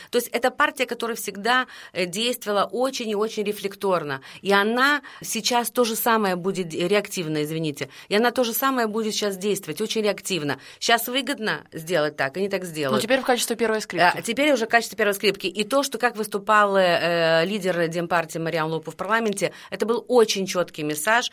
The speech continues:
Speaker 1: очень структурированный и разложенный, что отныне мы главные, мы диктуем свои правила, мы
Speaker 2: И
Speaker 1: те,
Speaker 2: коализироваться
Speaker 1: которые
Speaker 2: все будут вокруг
Speaker 1: Да,
Speaker 2: нас.
Speaker 1: и все будут коализироваться вокруг нас. И, значит, посыл, э, нашим европейским партнерам,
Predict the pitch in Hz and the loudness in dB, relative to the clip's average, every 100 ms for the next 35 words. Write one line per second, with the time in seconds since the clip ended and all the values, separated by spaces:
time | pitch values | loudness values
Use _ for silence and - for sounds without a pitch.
0 | - - 226 240 220 202 190 - 185 175 | -12 -6 2 4 4 0 -2 -4 -2 -2
1 | 160 156 156 156 165 196 262 240 226 214 | -2 -2 -2 0 -2 0 -2 0 0 0
2 | 202 - - - 208 190 202 202 220 202 | -2 -12 -6 2 2 4 0 0 0 0
3 | 175 165 196 170 143 156 160 139 143 139 | 0 0 0 -2 -2 -2 0 0 -4 -6
4 | 165 196 - - 202 240 247 190 185 208 | -6 -10 -18 -6 2 4 4 0 -4 -2
5 | 190 165 160 160 185 196 156 135 131 131 | 0 -2 -4 -4 -6 -2 0 0 0 -2
6 | 143 - - 214 269 233 - 202 202 214 | -4 -6 -4 2 2 2 2 4 4 4
7 | 180 165 143 - 175 208 185 180 165 180 | 0 0 -2 -2 -6 -6 -8 -8 -6 0
8 | 185 156 147 202 196 269 220 214 214 185 | 2 2 -2 -2 0 -2 0 -2 -2 -4
9 | 180 196 185 170 170 170 165 143 143 - | -2 -4 -4 -6 -6 -6 -2 -2 0 -2
10 | 311 285 226 214 202 196 226 220 202 185 | -2 -2 -4 -4 -4 -2 0 0 2 2
11 | 170 - - - 165 160 160 175 165 156 | 0 -4 -18 -8 -2 0 2 0 0 -4
12 | 151 151 156 147 - 139 151 170 262 254 | -4 -4 -4 -4 -6 -4 -4 -4 -2 0
13 | 240 | -2